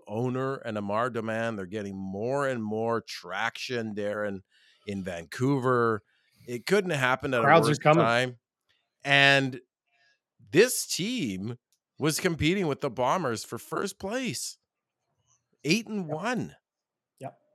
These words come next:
Speaker 1: We're nine and one, right? Like, it's, it's close. Uh, there's gonna be a back-to-back at the end of the season. This changes the entire landscape of the league.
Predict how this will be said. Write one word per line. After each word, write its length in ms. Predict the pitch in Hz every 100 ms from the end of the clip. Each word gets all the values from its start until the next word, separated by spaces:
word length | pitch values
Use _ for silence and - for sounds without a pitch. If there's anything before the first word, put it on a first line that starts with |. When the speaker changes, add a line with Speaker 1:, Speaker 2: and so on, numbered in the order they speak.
| _ _ _
Speaker 1:
We're 200 | - 170
nine 300 | 214 180 226
and 140 | 247 190
one, 340 | 113 78 71 - _ _ _ _
right? 300 | - 147 208
Like, 260 | 143 131 -
it's, 240 | - - -
it's 240 | 165 180
close. 480 | - - 202 247 -
Uh, 120 | 165 135
there's 160 | 139
gonna 180 | 117 165
be 100 | 151
a 60 | 139
back-to-back 840 | 98 131 147 - 98 113 123 165
at 100 | 151
the 160 | - 113
end 100 | 120
of 60 | 117
the 100 | 101
season. 680 | - 98 139 135 160 139 - - - - _ _
This 220 | 160 170 -
changes 640 | - - 147 160 156 131
the 140 | 127
entire 720 | 131 117 - 120 160 185 180 143
landscape 840 | 117 120 135 135 - 127 107 -
of 140 | 104
the 80 | 98
league. 560 | 92 101 113 117 101